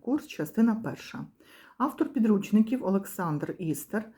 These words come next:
видавництво Ганеза, дві тисячі двадцять четвертий рік. Дізнайтеся прізвище видатного українського кардіохірурга.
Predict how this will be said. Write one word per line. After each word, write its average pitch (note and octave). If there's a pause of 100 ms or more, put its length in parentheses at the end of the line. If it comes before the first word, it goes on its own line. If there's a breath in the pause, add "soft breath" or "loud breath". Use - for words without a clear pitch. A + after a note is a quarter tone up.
(280 loud breath)
видавництво G3+
Ганеза, D#3+
дві A#3
тисячі G#3+
двадцять G#3
четвертий -
рік. - (540 loud breath)
Дізнайтеся F#3+
прізвище G3
видатного G#3+
українського A3+
кардіохірурга. G3+